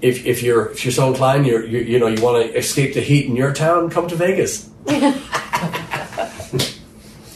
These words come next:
So we're, uh, so yeah, we, we do, we have to do that. We have to do, uh, uh, we have to get another Slappercast. So the next Slappercast, uh, one seventy-three,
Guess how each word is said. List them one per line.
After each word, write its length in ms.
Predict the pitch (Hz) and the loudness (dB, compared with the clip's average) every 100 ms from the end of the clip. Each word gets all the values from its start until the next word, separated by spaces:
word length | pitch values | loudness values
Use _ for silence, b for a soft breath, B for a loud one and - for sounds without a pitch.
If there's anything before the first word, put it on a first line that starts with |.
| B B B B | B B B B
So 240 | 156 135 | 4 6
we're, 240 | 127 123 113 | 8 6 6
uh, 380 | 113 104 - - | 4 2 -4 0
so 200 | - 117 | 0 4
yeah, 140 | 123 | 4
we, 180 | 113 113 | 4 2
we 140 | 120 | 2
do, 160 | 127 110 | 4 4
we 80 | 120 | 4
have 140 | 123 | 2
to 60 | 120 | 0
do 140 | 117 | 0
that. 160 | 107 101 | 0 0
We 60 | |
have 140 | 107 107 | -2 -4
to 80 | - | -2
do, 200 | 110 104 | 0 0
uh, 300 | 95 - - | -2 -6 -6
uh, 280 | 104 92 90 | -4 -4 -4
we 80 | 110 | -6
have 80 | - | -4
to 80 | |
get 120 | 113 107 | -4 -2
another 160 | 101 | -2
Slappercast. 500 | 95 110 95 - 101 | -4 -4 -4 -6 -6
So 140 | - 113 | 0 2
the 40 | |
next 220 | 123 120 | 4 2
Slappercast, 880 | 113 - 117 104 - - - - - | -2 -2 -2 -2 -4 -14 -20 -18 -2
uh, 180 | 107 95 | 2 2
one 120 | 110 | 0
seventy-three, 680 | 107 104 98 135 131 113 113 | -2 -8 -2 2 4 2 -2